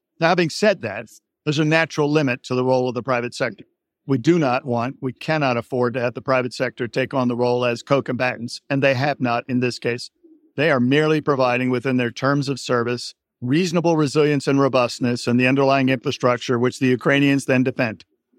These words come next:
And they are not in any way, shape, or form engaged in a provocation to, from, or against the Russians. So I think it's the right role for the private sector.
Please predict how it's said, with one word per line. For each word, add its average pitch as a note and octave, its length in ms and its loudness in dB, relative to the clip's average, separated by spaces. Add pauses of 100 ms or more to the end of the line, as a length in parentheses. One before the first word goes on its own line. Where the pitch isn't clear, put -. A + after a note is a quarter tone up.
(140)
And B2+ 140 0
they C3 100 4
are B2+ 120 2
not D3 260 4
in C3 100 2
any D3 220 2
way, A#2 240 0
shape, A#2 280 -2
or B2+ 60 -4
form A#2+ 300 0
engaged A#2+ 480 0
in B2 100 0
a A2+ 60 -2
provocation A#2+ 1200 0
to, D3 180 2
from, C3 380 2
or B2 120 2
against B2 540 -2 (100)
the A#2+ 120 2
Russians. B2 500 -2 (300)
So D#3 120 2
I C#3+ 80 2
think E3+ 160 2
it's E3 180 0
the C#3 120 2
right C#3+ 300 2
role A#2+ 420 2
for B2+ 100 -2
the A#2+ 100 -2
private A#2+ 360 0
sector. A#2+ 400 -2